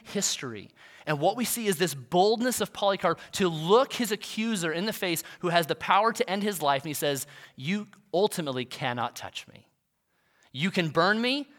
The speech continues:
and that fire will be extinguished in an hour, but you have no idea. You have no idea what my God can do to me, and I know that he won't." And because of the, the pressure being off,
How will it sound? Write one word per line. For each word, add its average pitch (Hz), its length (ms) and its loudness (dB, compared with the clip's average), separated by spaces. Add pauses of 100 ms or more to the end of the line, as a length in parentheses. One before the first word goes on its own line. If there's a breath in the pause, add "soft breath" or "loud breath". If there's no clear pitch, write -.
(140 loud breath)
and 160 160 4
that 180 100 6
fire 196 340 6
will 170 200 2
be 156 100 0
extinguished 214 480 -2
in 214 80 -2
an 185 60 2
hour, 143 320 4 (200 loud breath)
but 160 200 4
you 170 260 -2
have 139 240 2
no 170 320 2
idea. 147 800 0 (540)
You 165 100 -2
have 131 140 -4
no 160 240 -2
idea 165 340 -2
what 135 240 -2
my 127 220 -2
God 127 320 -2
can 127 160 -8
do 139 140 -6
to 139 120 -8
me, 117 160 -8 (240 loud breath)
and 127 140 -4
I 135 80 0
know 143 160 0
that 127 100 -4
he 120 60 -4
won't." 123 400 -2
And 123 80 -10
because 151 400 -6
of 127 80 -6
the, 131 140 -4 (120)
the 143 80 -8
pressure 160 380 -2
being 135 240 -4
off, 123 480 -4